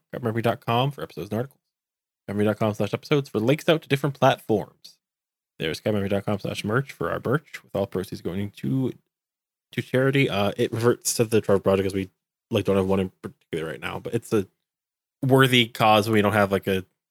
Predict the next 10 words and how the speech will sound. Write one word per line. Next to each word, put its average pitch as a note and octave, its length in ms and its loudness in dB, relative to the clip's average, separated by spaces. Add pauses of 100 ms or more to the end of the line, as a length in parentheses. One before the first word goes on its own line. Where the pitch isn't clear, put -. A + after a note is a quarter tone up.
(500)
a G#2 180 4
really, A2 360 4 (120)
<laughs> - 100 -12
uh, C3+ 100 2 (880)
but, - 260 2
um, A2+ 320 2 (460)
you C4 120 6
know, A#2+ 160 4
sometimes G3 340 6
you C#3+ 180 2